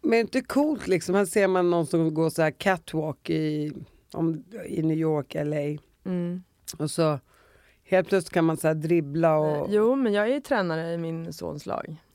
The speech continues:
Speaker 1: Är du?
Speaker 2: Ja.
Speaker 1: Herregud. Så alla, alla föräldrar, de här, g-, helt plötsligt står det hundra papper där som står och dreglar.
Speaker 2: Nej, men det är lite, det var någon som kom in faktiskt, en, eh, så här inneträning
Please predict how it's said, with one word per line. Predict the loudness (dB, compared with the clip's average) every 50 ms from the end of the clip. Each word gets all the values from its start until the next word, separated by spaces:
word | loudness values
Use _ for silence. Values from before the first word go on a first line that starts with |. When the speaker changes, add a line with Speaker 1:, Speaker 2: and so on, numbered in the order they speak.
| _
Speaker 1:
Är | -4 -2 0 0 2 0 0
du? | 0 -2 -4 -6 -6 -2
Speaker 2:
Ja. | 0 0 0 0 -2 -4 _ -4 -4 -4 -6 -10 -12 -14 -16 -16 -18 -20
Speaker 1:
Herregud. | -20 -10 -2 0 2 2 2 2 0 0 0 0 2 2 2 4 2 2 -2 0
Så | 2 2
alla, | 4 4 4 4 6 4 4 4
alla | 4 4 6 4 4 2
föräldrar, | 2 0 2 4 4 4 4 4 2 2 2
de | 2 2 2
här, | 2 0 -2 -4 -6 -8 -8
g-, | -8 -8 -8 -6 -6 -6 -8 -8 -8 0 2
helt | 2 2 2 2
plötsligt | 0 0 0 -2 -2
står | -2 0 0 2
det | 2 2 2
hundra | 2 2 2 2 2 2 2 2 4
papper | 4 2 2 2 2 2 2
där | 4 2 0
som | 0 -2 -2
står | 0 0 0
och | 0
dreglar. | 0 4 6 6 6 6 2 -4 0 4 4 4 4 4 4 6
Speaker 2:
Nej, | 8 8 8 8 8 8 8 8 6 6
men | 4 2 2 4
det | 4 4
är | 4
lite, | 2 0 0
det | -2 0
var | 2 2 2
någon | 2 2 0 0 0
som | -2 -4 -4
kom | -2 -2 0
in | -2 -2 -2
faktiskt, | -4 -6 -6 -8 -8 -6
en, | -4 -4 -2 -2 -2
eh, | -2 -2 0 0 0 0 -2 -2 -2
så | -4 -4
här | -2 -2
inneträning | -2 0 0 0 -2 -2 -4 -2 0 0 2 2 0 0 -2 -4 -4 -6 -8 -10